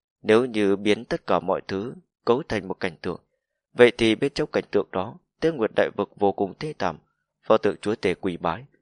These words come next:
tương tự cùng với cái tên Bình Nguyên sám hối nơi đây. Ông ta bị trừng phạt phải sám hối ở chỗ này. Trước kia, từng kỷ nguyên của Tế Nguyệt Đại Vực đều là như vậy, nhưng lần này lại không giống.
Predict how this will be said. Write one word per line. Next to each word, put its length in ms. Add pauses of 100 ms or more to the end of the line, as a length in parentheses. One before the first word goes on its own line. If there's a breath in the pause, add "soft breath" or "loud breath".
(340)
tương 160
tự 380
cùng 140
với 120
cái 180
tên 300
Bình 180
Nguyên 160
sám 260
hối 280
nơi 160
đây. 200 (1400)
Ông 240
ta 240
bị 220
trừng 180
phạt 240 (140)
phải 140
sám 260
hối 220
ở 140
chỗ 180
này. 260 (600)
Trước 260
kia, 180 (680)
từng 180
kỷ 200
nguyên 340
của 160
Tế 180
Nguyệt 200
Đại 160
Vực 240
đều 180
là 100
như 200
vậy, 220 (500)
nhưng 260
lần 220
này 200 (280)
lại 240
không 220
giống. 180